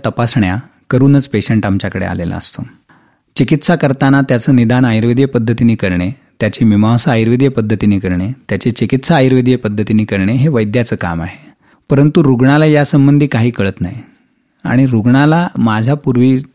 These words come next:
पेट स्कॅनमध्ये किंवा सोनोग्राफीमध्ये किंवा सीटी स्कॅनमध्ये असणारा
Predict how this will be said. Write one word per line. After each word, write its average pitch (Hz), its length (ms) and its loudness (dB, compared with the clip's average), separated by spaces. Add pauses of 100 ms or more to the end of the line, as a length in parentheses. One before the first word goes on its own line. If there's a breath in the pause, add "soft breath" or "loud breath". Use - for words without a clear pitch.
(120)
पेट 107 160 -2
स्कॅनमध्ये 123 520 2
किंवा 143 320 2
सोनोग्राफीमध्ये 110 800 -2
किंवा 104 300 -4
सीटी 107 300 -4
स्कॅनमध्ये 110 500 0
असणारा 107 500 -2